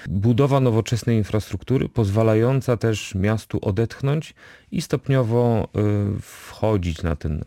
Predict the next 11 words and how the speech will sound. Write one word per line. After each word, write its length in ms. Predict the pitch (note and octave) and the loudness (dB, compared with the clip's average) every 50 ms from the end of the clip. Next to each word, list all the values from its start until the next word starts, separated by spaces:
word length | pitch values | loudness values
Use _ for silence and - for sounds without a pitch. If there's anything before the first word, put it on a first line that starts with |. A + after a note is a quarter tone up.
| _ - | _ -6
waterfront, 760 | - F2+ F#2 F#2 - - F2 - - - - E2+ E2+ E2+ D#2+ | -2 -2 -2 -2 -2 -4 -6 -6 -4 -6 -4 -2 -2 -4 -4
czy 140 | - - F2+ | -6 -6 -4
na 120 | E2 E2+ | -2 -2
te 120 | - F2+ E2 | -2 -4 -6
tereny, 440 | - - F2+ F2+ F2+ F2+ F2 E2+ E2 - - - - - - - - | -4 -4 -2 0 0 0 0 -2 -4 -8 -14 -20 -20 -20 -20 -16 -6
e, 260 | - - F#2+ F2+ F2+ | -2 0 0 2 2
nadwodne, 580 | F2+ F2+ F#2 F2 E2+ F2 G2 G2+ F#2+ F#2 F#2 E2+ | 2 2 2 2 2 2 0 0 2 0 -2 -2
które 220 | - - F2+ E2+ | -2 -4 -4 -4
są 140 | D#2+ - F2 | -2 -2 -2
najbardziej 520 | F2+ F2 E2 D#2+ F2 D#2+ E2+ D#2+ E2+ E2+ C#2+ | 0 0 0 0 -2 -2 -2 -2 -2 0 0
atrakcyjne. 680 | D#2 - - F2 D2+ - - F#2 F2 F2 F#2+ G#2+ A#2+ | 0 -2 -2 -4 -4 -4 -4 -2 0 0 0 0 -2